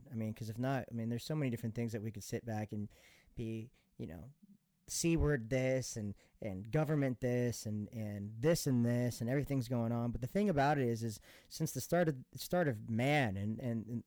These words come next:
his life is, there's been these trials and tribulations, and they're just in different context. And it's ra-, it's rather those who can seize the moment and overcome is who becomes successful during down times.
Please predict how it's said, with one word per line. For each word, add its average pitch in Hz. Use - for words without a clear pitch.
his 107
life 143
is, 107
there's 123
been 135
these 147
trials 107
and 107
tribulations, 101
and 110
they're 120
just 117
in 113
different 120
context. 101
And 117
it's 117
ra-, 131
it's 131
rather 170
those 151
who 135
can 113
seize 175
the 165
moment 147
and 120
overcome 123
is 120
who 156
becomes 147
successful 135
during 123
down 110
times. 104